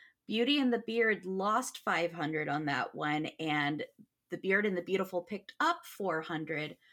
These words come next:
So that means we're gonna enter section two with a score of sixteen hundred to fourteen hundred in favor of the Beard and the Beautiful.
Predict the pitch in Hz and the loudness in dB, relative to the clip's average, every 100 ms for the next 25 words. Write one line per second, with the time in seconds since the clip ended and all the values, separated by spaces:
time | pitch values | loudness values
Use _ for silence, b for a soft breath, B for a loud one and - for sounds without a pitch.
0 | b - - 349 349 339 269 277 349 349 | b -6 0 4 4 2 0 2 2 0
1 | 240 262 254 240 - 202 190 226 233 240 | 0 0 2 0 0 -4 -4 -4 -2 -2
2 | 185 - - 220 196 - 302 302 - 285 | -4 -4 0 0 0 -4 -6 -8 -2 2
3 | 262 247 233 240 233 190 - 294 302 - | 2 2 0 0 0 -6 -2 -2 -2 -4
4 | 170 160 165 160 160 160 b b _ - | -2 -2 0 0 0 -2 b b _ -4
5 | 220 220 285 320 285 - 170 165 185 156 | -2 0 0 2 2 4 2 -2 -6 -2
6 | 147 147 156 147 160 180 185 143 123 | 0 0 -2 -4 -2 -4 -4 -10 -12